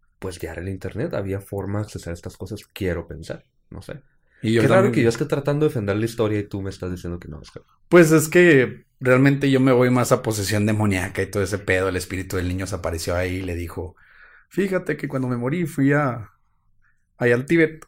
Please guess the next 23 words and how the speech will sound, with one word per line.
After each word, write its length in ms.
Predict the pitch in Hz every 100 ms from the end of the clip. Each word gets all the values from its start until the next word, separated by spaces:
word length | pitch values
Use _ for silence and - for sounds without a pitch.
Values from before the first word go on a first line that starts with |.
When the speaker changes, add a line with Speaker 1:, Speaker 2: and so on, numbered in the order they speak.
| _
Speaker 2:
<laughs> 1160 | - - - - - - - - - - - -
y 140 | 135
vi 100 | 135
este 220 | 143 156
pedo 340 | 151 151 165 165
y 60 | 151
todos 120 | 156
los 120 | 131
muertos 300 | 135 123 143
se 60 | 139
pueden 200 | 131 143
aparecer 360 | 131 117 120
con 140 | 143 143
sus 140 | 139
familias. 540 | 113 131 147 127 - -
Hazlo, 380 | 104 160 170
jefa, 440 | 151 147 139 131 -
hazlo". 280 | 139 143 127
Y 40 |
luego 160 | 113 98
ya 120 | -
la 80 | -
señora: 340 | - 90 -